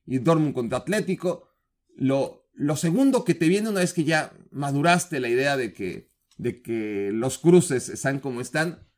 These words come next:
es que entre Atlético de Madrid, Borussia Dortmund,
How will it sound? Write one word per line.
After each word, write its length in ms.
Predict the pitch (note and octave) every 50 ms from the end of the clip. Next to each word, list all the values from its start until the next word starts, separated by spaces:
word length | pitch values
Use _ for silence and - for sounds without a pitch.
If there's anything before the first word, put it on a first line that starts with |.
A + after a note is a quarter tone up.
| _ _ _ _ _ _
es 200 | - - B2 -
que 340 | - D#3+ D#3 - - _ _ _ _ _ _ _ _ _ _ _
entre 680 | - D#3 D3 C3 - - B2 B2 A#2+ A2+ - - _ _ _ _ _ _ _ _ _ -
Atlético 540 | A#2 - - - E3+ A3 F#3+ - F#3 F#3 G3
de 80 | D#3+
Madrid, 320 | C3 C3+ B2+ A#2+ A2 G2 - - _ _ _ _ _ _ _ _
Borussia 680 | - A2 G#2+ A2+ A#2+ C3+ D#3+ G3 A3 - - A3 G3 E3+
Dortmund, 400 | D#3 D3 C3 A#2+ G#2 F#2+ E2+